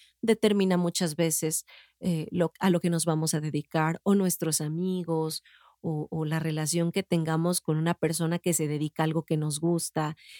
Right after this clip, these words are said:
Eh, a veces influyen en, en nuestras decisiones importantes, como incluso,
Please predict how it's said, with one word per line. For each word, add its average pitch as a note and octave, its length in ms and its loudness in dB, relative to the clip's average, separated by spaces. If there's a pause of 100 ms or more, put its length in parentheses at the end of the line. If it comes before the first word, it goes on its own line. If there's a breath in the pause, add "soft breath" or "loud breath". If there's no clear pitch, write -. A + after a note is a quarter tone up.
(200 loud breath)
Eh, E3+ 300 -6
a F3 120 2
veces E3+ 480 0 (280)
influyen G3 840 4
en, D#3+ 300 -4
en D#3+ 180 -4
nuestras D#3 400 -4
decisiones E3 580 -4
importantes, E3 960 -4
como D#3 500 -6
incluso, E3+ 680 0